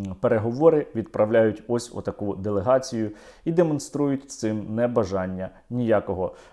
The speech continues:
миру. Державний секретар Сполучених Штатів Америки Рубіо, він теж присутній сьогодні в Туреччині.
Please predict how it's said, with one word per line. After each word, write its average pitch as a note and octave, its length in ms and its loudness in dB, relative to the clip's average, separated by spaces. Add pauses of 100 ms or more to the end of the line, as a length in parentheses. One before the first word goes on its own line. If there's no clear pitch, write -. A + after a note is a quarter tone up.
миру. A#2+ 400 2
Державний F3 500 4
секретар D#3 480 2
Сполучених C#3+ 540 -2
Штатів B2+ 340 2
Америки B2 360 2
Рубіо, D#3 420 2
він D3+ 160 -2
теж G2 200 0
присутній A2 480 -6
сьогодні G2 360 -4
в E2+ 80 -12
Туреччині. E2+ 540 -8